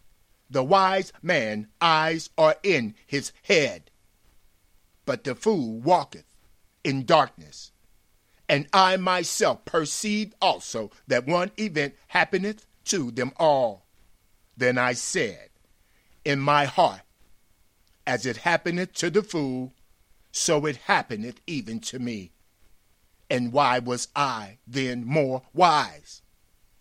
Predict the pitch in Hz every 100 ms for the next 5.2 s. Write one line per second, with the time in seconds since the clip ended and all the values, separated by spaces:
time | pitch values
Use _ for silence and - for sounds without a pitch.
0 | _ _ _ _ _ 131 135 135 117 -
1 | _ _ _ _ - - 202 147 113 135
2 | 123 123 120 - 117 92 _ _ _ _
3 | _ _ _ _ _ _ 147 - 196 214
4 | - 208 196 - 202 190 - 190 117 117
5 | 117